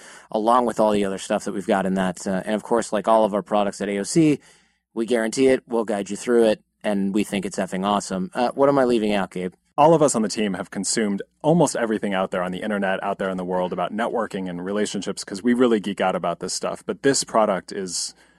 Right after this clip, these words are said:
Speaker 2: exceptional. I mean, it's, it's, I think, probably the most comprehensive relationship building course that I've ever seen.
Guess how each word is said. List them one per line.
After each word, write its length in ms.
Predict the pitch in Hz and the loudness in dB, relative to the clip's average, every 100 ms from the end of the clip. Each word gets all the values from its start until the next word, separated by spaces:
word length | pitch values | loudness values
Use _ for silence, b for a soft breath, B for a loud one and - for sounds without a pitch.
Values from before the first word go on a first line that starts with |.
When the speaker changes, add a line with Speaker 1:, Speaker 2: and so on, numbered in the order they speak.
| b b | b b
Speaker 2:
exceptional. 680 | - - 113 - - - - | -6 2 2 0 -14 -14 -10
I 80 | 107 | -6
mean, 180 | 101 98 | -4 -4
it's, 320 | 95 - - - | -4 -6 -6 -8
it's, 320 | 107 - - - | -8 -6 -8 -8
I 100 | 113 | -6
think, 340 | 110 104 - - | -4 -4 -6 -2
probably 400 | 156 151 143 131 | 0 2 2 2
the 120 | 110 | 2
most 240 | 104 - | 0 -2
comprehensive 1000 | - 110 104 110 95 95 90 95 90 82 | -2 -2 0 -2 -2 -4 -4 -6 -6 -8
relationship 600 | 95 90 90 92 - 92 | -6 -4 -6 -8 -10 -6
building 500 | 95 87 90 87 85 | -6 -6 -6 -6 -8
course 400 | - - 92 - | -6 -2 -2 -4
that 100 | 95 | -4
I've 220 | - 104 | -2 0
ever 200 | 123 123 | 0 -2
seen. 420 | 120 131 123 123 | -2 0 2 2